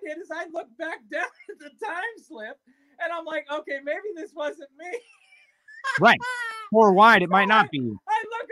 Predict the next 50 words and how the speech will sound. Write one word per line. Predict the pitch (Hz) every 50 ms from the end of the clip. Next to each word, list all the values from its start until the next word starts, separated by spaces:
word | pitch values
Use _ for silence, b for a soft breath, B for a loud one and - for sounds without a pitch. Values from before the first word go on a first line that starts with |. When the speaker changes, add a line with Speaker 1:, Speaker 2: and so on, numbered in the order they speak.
| 403 415 440
Speaker 1:
over, | 415 415 403
and | 392 359
the | 349 330
other | 339 349 349
one's | 349 330 320 415 _
six | _ - 311 320 320 311 311
eighty, | 277 269 294 302 311 311 311 302 302
and | 294 285 277
the | 277
other | 285 294 294 285
one's | 285 285 359 349 _
seven, | _ 311 285 277 277 277 285 -
so | _ - 269 262 262 262
six | - _ - 339 311 - _ _ 233 262
ninety | 254 254 262 269 277 285 285 262
or | 262 330
something, | - - 277 269 269 269 277 269
and | 262 262
they're, | 269 262 277 285
they're | 285 277 285
all, | 294 285 262 269 302
and | 302
I'm | 320 320 320
like, | 320 320 311 - _ _ _ _ _ _ _ _ _ -
then | 370 392
I | 403 392 349
go | 349 320
back | 294 320 359 453
to | 523 403 359 381
the | -
six | - - 370 - _ -
seventy, | 349 330 339 349 311 285 254
then | 277 294 339
I | 349 339
tell | - 330 302 302
myself, | 285 269 247 240 - 269 254 240 247 _ _ _ _ _ _ -
"Oh, | 269 269 262 247 240 226 202 185
this | 233 240 240 -
is | 220 190 _
seven | _ _ - 269 311 330 320 294 233 208
seventy-three." | - - 220 202 196 196 190 175 165 - _ 165 170 165 147 135 _ - 185
Th-, | 220 233 -
and | 240 240 247
then | 277 294
I | 302 311 294
look, | 294 294 320 311 -
and | 339 311
I'm | 302 311
like, | 311 302 294 _
"No, | 320 381